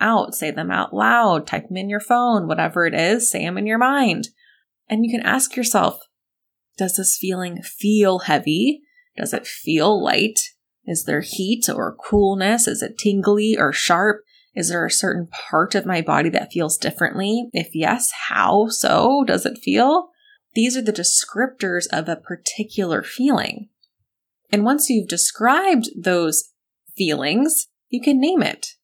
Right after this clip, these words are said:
So what does anger feel like? Where is it in your body? Is it heavy or light? Is it hot or cold? Is it sharp or tingly? Is it soft?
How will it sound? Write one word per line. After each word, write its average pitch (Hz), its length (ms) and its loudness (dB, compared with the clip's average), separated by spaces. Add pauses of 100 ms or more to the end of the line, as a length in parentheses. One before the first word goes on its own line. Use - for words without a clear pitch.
(280)
So 220 320 2
what 175 260 -2
does 190 300 0
anger 165 380 0
feel 220 260 2
like? - 240 0
Where 147 240 0
is 165 120 -2
it - 100 -2
in 165 80 -2
your 170 120 -2
body? 202 400 0
Is - 140 -4
it - 80 -2
heavy 175 420 -2
or - 200 -2
light? 196 280 2
Is 151 140 -6
it - 120 -2
hot 185 420 0
or - 200 -4
cold? 208 360 2
Is - 80 -8
it - 100 -8
sharp 170 420 0
or - 140 -8
tingly? 220 520 0
Is - 200 -4
it - 160 -6
soft? 233 560 2